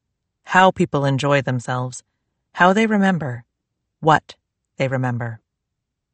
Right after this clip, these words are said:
If better memories mean that people are ten percent more likely to return, that's a windfall. That's why Padgett was able to sell Arnold on the idea of retrofitting the fleet,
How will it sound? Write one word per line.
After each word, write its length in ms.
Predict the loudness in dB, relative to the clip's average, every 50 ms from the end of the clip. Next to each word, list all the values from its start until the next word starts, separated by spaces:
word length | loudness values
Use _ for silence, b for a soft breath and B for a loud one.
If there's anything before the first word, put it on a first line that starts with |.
| _ _ _
If 200 | -6 -6 -2 _
better 240 | 2 2 4 4
memories 600 | 2 2 2 4 2 2 2 2 0 -2 -2 -4
mean 200 | -4 -2 -2 -2
that 180 | -2 -2 -4 -4
people 340 | -6 -8 -4 -4 -4 -6 -4 -6
are 120 | -10 -10
ten 360 | -10 -12 -6 -2 0 0 0
percent 400 | 0 -2 -8 -4 -2 -2 -2 -2 -4 _ -4
more 240 | -2 0 0 2
likely 340 | 0 0 -2 -2 -2 -4 -4
to 120 | -4 -4 -6
return, 500 | -6 -6 -4 -4 -2 -2 -2 -4 -6 -10 _ _ _ _ _ _ _ _ _ _ _ _ _
that's 200 | -8 -6 -4 -4
a 60 | -4
windfall. 680 | -2 0 -2 -2 -2 -4 -4 -4 -2 -2 -4 -6 -10 _ _ _ _ _ _ _ _ _ _ _ _ _ _ _ _ _ _ _ _ _ _
That's 300 | 0 2 2 2 2 0
why 180 | -4 -2 -2 -2
Padgett 500 | -2 -6 -4 0 0 0 0 -2 -6 -8
was 120 | -10 -10 -6 -4
able 260 | -4 -4 -2 -4 -8
to 100 | -8 -8
sell 300 | -8 -2 0 0 0 -2
Arnold 420 | -2 -4 -4 -2 -2 -2 -2 -4 -6 -6
on 140 | -6 -4
the 120 | -2 -2 0
idea 440 | -2 -2 -2 -4 -4 -2 -2 -4 -4
of 160 | -6 -6 -4 -2
retrofitting 640 | -4 -4 -4 -4 -4 -6 -4 -4 -4 -2 -2 -2
the 140 | -2 -4 -6 -6
fleet, 240 | -8 -8 -8 -12